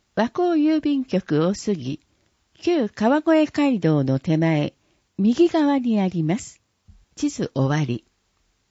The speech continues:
モアキッズからのお知らせ。二千二十三年中に入会のお手続きをされた方に限り、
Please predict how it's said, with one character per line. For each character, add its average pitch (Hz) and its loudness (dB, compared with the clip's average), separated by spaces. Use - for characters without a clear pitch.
モ 233 2
ア 339 2
キ - -2
ッ 320 -4
ズ - -16
か 202 0
ら 165 2
の 143 2
お 156 0
知 185 -6
ら 180 0
せ。 - -4
二 254 0
千 320 0
二 277 4
十 233 0
三 277 0
年 247 2
中 214 -2
に 185 0
入 277 4
会 262 2
の 220 0
お 196 0
手 320 0
続 302 -4
き 160 0
を 165 2
さ 185 0
れ 214 0
た 208 -2
方 185 -2
に 160 0
限 147 -4
り、 127 -6